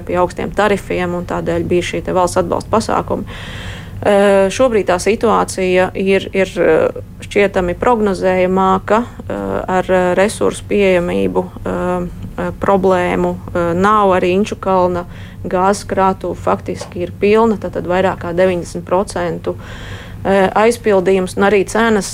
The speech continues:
ā, dabasgāzes, ā, ā, biržā, ko mēs arī izmantojam kā tādu atsauces rādītāju, un arī prognozētās cenas uz priekšu, ā,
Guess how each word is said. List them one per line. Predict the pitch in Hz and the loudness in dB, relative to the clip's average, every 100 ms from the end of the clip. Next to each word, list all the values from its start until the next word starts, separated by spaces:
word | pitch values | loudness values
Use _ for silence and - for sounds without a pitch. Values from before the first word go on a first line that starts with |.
| - | 0
ā, | 185 170 | 2 2
dabasgāzes, | 190 - 180 175 180 190 185 - | 0 0 -4 0 0 -2 -6 -4
ā, | 180 175 | -2 -2
ā, | 175 - - 180 - 175 | -8 -12 -8 -6 -4 -2
biržā, | 196 233 233 202 180 190 - | 2 2 2 2 2 0 -4
ko | 180 | -4
mēs | 175 180 185 | -4 -4 -2
arī | 185 185 | 0 0
izmantojam | 190 - - - | 0 -2 -2 -4
kā | - - | -4 -4
tādu | - 208 | 0 0
atsauces | - 190 160 - | 0 0 -2 -2
rādītāju, | 185 202 196 170 196 196 196 196 - - | 0 2 2 0 -2 0 0 0 -4 -6
un | 180 | -4
arī | 175 - | -2 0
prognozētās | 220 226 190 170 165 170 170 - | 2 2 4 2 2 0 -2 0
cenas | 202 196 190 - - | 2 2 0 -8 -10
uz | 185 | -10
priekšu, | - 202 214 202 190 - 180 | -8 0 4 4 2 0 0
ā, | - | 0